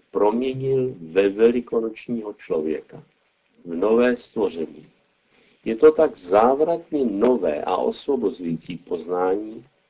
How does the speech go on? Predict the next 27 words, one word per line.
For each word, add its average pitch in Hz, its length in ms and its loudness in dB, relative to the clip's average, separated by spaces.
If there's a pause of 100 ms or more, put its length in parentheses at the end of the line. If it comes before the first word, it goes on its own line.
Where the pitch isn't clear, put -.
(220)
že 90 300 -6
nelze 147 840 2 (200)
než 101 220 -2
se - 260 -8
radovat 104 520 0 (360)
a - 100 -4
slavit. 76 540 -10 (1120)
Kdo 123 180 4
objeví 165 440 6
Boha 165 340 0
jako 110 320 0
otce, - 560 -6 (640)
najde 107 520 0
v - 60 -20
bližním 139 880 -6 (580)
i 92 100 -8
bratra 87 680 -4
a - 140 -14
sestru. - 600 -10 (1040)
Zaslíbená 139 760 2
země 107 420 4
pak - 240 -6
už - 200 -6
není 127 320 0
otázkou 98 580 -2
vyměření 95 800 -4
půdy, 82 640 -10